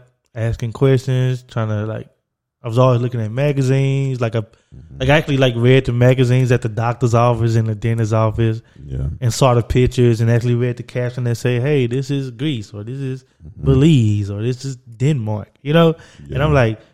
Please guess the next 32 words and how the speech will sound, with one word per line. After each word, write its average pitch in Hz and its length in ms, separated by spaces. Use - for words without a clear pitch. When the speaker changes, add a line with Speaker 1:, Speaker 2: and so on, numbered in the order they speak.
Speaker 1:
"Dang, 170 300
like, 113 240
that 156 180
place 156 320
actually 151 360
exists." 139 640
Like, - 180
Speaker 2:
Yeah. 69 180
Speaker 1:
although 170 400
I 160 240
only 156 400
see 170 340
this, 190 480
Speaker 2:
Mm-hmm. 76 360
Speaker 1:
I 143 160
know 147 220
that 139 160
that 135 180
exists. 120 580
And 127 340
that 165 260
kinda 165 280
gave 139 400
me 123 220
the 120 120
foundation 120 920
for 120 300
an 123 320
imagination 110 1040
for 131 120
more. 135 320
Speaker 2:
Yeah. 69 300